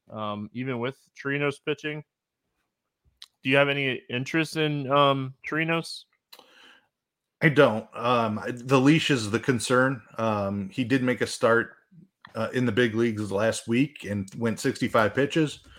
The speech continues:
Speaker 2: Um, so, like, seventy-five to eighty pitches is probably the range, maybe eighty-five on a good day, but I think that's asking a little too much. Um, I th-,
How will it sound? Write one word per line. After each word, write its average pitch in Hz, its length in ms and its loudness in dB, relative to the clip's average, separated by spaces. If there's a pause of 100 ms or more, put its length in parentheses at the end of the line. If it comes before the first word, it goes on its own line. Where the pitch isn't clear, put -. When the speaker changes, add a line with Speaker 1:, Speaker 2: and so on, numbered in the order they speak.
(480)
Speaker 2:
Um, 98 580 -2
so, 104 480 0
like, 104 140 -4
seventy-five 123 560 4
to 123 60 6
eighty 127 180 4
pitches 143 380 2
is 123 100 -6
probably 135 380 4
the 127 100 0
range, 135 380 0
maybe 123 340 2
eighty-five 123 480 2
on 123 100 2
a 123 40 0
good 127 240 0
day, 139 260 2 (100)
but 87 200 -6
I 104 100 -6
think 107 320 -6
that's 110 220 2
asking 104 340 -6
a 104 60 -2
little 110 160 0
too 123 120 -6
much. 117 400 -2 (500)
Um, 98 380 0
I 104 60 -12
th-, - 160 -14